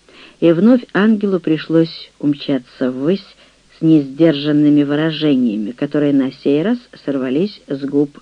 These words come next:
Джорджа Уоррингтона. Вышеупомянутая канцелярия была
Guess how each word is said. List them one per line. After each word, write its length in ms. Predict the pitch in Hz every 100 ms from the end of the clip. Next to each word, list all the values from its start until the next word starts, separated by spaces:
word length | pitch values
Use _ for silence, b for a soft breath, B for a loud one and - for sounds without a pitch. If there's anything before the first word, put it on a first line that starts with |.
| -
Джорджа 560 | 135 151 139 - - -
Уоррингтона. 720 | 135 127 120 123 - 120 113 - _ _ _ _ _ _ _ _
Вышеупомянутая 920 | 302 262 214 190 190 220 165 143 151
канцелярия 640 | 147 175 - 233 247 175 151
была 360 | 156 175 190